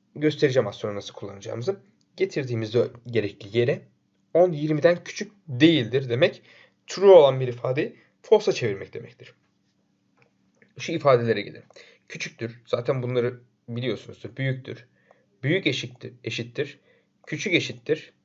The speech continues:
Eşit değildir. Küçük değildir. Büyük değildir.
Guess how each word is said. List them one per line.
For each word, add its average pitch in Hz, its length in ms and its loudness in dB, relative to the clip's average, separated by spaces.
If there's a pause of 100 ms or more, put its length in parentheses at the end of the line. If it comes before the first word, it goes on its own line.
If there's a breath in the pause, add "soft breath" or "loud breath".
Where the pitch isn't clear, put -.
(600 soft breath)
Eşit 160 340 -2
değildir. 131 560 0 (600)
Küçük - 400 -10
değildir. 147 580 -2 (600)
Büyük 185 400 -6
değildir. 147 440 2